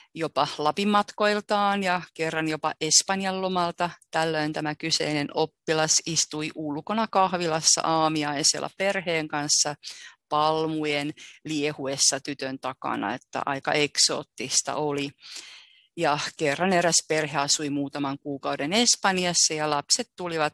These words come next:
etänä Saksan ja Ranskan tunneille.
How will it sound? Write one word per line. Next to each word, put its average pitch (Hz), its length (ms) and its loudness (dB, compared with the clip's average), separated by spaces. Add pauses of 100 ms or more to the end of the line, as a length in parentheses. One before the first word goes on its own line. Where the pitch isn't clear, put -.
(160)
etänä 143 480 -2 (180)
Saksan 139 420 0
ja 135 180 -4 (100)
Ranskan 143 600 -2
tunneille. 151 720 -4